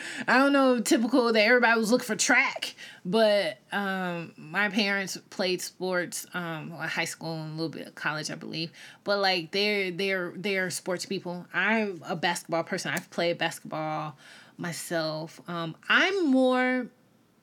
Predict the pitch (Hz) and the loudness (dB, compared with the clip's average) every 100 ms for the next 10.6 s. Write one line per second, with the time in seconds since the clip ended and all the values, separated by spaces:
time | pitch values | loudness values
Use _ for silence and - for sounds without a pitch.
0 | _ _ _ _ _ _ _ _ - - | _ _ _ _ _ _ _ _ -12 -6
1 | 220 - 247 233 220 - - 214 196 190 | -6 0 0 2 0 -4 -4 0 0 0
2 | 175 180 _ - 233 214 190 185 175 160 | -4 -10 _ -2 0 0 -2 0 -2 -2
3 | 185 - _ _ _ - - - - 196 | -4 -4 _ _ _ -20 -20 -20 -6 -4
4 | 190 170 - 220 240 254 262 262 262 240 | -4 -6 0 2 4 4 4 4 2 2
5 | 226 233 240 240 240 233 - 226 220 226 | 0 2 2 0 -2 -4 -4 -4 0 0
6 | 226 196 190 254 233 214 247 277 _ _ | 0 -4 -2 -2 0 -2 -2 -6 _ _
7 | - - - _ - 214 208 208 214 202 | -12 -12 -12 _ -4 -2 0 0 -2 0
8 | 226 247 - - 214 214 208 208 214 220 | 0 0 -4 -2 2 2 2 0 -2 -2
9 | - 220 214 202 196 185 180 - 214 - | 0 0 0 -2 -2 -2 -4 -8 -14 -8
10 | 202 196 175 175 220 | -6 -4 -4 -2 -2